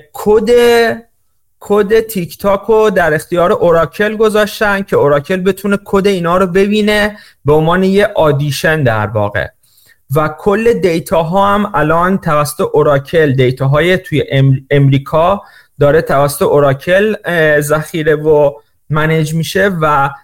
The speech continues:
هر کسی هم که بخواد به دیتا ها دسترسی داشته باشه از طریق اوراکل باید باشه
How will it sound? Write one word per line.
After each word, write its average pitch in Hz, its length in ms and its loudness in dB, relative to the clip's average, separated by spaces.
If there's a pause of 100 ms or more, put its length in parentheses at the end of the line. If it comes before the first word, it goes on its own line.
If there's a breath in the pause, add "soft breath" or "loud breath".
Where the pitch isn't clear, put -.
(140)
هر 185 160 -2
کسی 214 360 -2
هم 208 140 -2
که 202 140 -4
بخواد 151 580 -2 (100)
به 151 160 0
دیتا 156 320 -2
ها 151 100 2
دسترسی 151 500 -4
داشته 156 300 -2
باشه 151 260 0
از 165 200 -4
طریق 175 260 -2
اوراکل 151 560 0
باید 208 320 -2
باشه 226 540 0